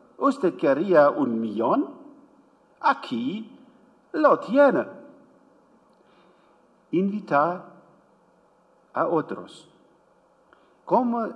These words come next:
se logra eso? En la medida en la que compartes tu disponibilidad con otros. Y, por supuesto, con el método de tres por tres.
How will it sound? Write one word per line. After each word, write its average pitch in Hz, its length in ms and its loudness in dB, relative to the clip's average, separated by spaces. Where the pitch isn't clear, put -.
se 175 300 -2
logra 208 460 -2
eso? 117 320 -14
En 131 160 -4
la 120 100 0
medida 185 840 0
en 170 160 0
la 185 140 0
que 196 180 -6
compartes 208 640 0
tu 202 160 -10
disponibilidad 196 1120 0
con 202 160 0
otros. - 580 -4
Y, 180 220 -8
por 165 240 -4
supuesto, 185 800 -6
con 180 220 0
el 160 100 0
método 170 800 4
de 123 140 -2
tres - 760 -2
por 160 380 0
tres. - 600 -6